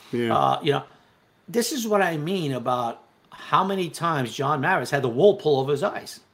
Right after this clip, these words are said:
Speaker 1: Yeah.
Speaker 2: in the last ten years. This is
Speaker 1: Yeah.
Speaker 2: what I'm talking about.
Speaker 1: Yeah.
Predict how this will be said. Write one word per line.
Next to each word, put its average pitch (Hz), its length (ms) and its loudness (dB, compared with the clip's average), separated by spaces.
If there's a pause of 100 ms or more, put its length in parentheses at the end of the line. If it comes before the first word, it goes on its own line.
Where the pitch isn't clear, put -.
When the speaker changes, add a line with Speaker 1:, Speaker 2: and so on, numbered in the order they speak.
(140)
Speaker 1:
Yeah. 120 240 0 (420)
Speaker 2:
in 147 80 -6
the 143 80 -6
last 143 280 -8
ten 202 180 -8
years. 403 260 -10
This - 220 -8
is 247 100 -4
Speaker 1:
Yeah. 120 80 -2
Speaker 2:
what 214 80 6
I'm 196 100 2
talking 208 400 -4
about. - 240 -16 (540)
Speaker 1:
Yeah. 107 160 -10